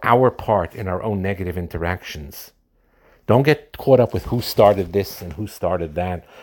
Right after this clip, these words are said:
who is more to blame for this fight. When you know that you are accountable for some of your behaviors,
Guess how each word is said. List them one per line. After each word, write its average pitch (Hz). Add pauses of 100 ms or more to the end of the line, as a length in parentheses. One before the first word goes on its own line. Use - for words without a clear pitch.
(100)
who 127
is 98
more 107
to 104
blame 101
for -
this 95
fight. 90 (540)
When 92
you 107
know 107
that 90
you 92
are 90
accountable 104
for -
some 92
of 90
your 82
behaviors, 101